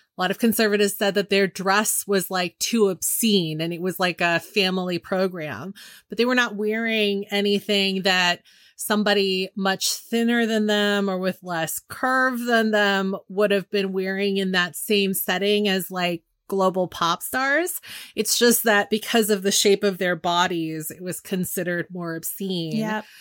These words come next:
Speaker 1: And I know as somebody that is, like, larger chested,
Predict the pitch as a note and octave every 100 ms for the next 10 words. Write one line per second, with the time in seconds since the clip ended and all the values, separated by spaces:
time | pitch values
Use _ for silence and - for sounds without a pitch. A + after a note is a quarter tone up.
0 | - - - G#3 G#3 G3+ G3 G3 G3 -
1 | G#3 G#3 G#3 G3+ G3 G3 G#3 G3+ F#3 F3+
2 | F3 F#3+ F3+ F#3+ F3+ - - G3+ G#3 G3+
3 | F#3 - - D4 D4 - A#3 G#3+ G#3 G3+